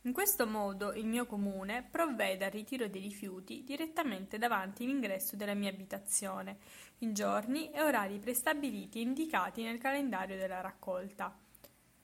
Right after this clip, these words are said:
Sono stati eliminati, lungo le strade, i cassonetti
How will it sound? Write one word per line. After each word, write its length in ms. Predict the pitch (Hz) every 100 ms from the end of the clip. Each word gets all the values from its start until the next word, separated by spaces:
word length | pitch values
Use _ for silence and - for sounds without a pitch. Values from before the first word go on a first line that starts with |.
| _ _
Sono 240 | - 247
stati 260 | 254 370 381
eliminati, 720 | 226 214 214 190 180 180 196
lungo 300 | 196 226 214
le 100 | 202
strade, 540 | 202 - 226 185 190 214
i 180 | 240
cassonetti 960 | 285 302 294 294 233 185 196 - 202 202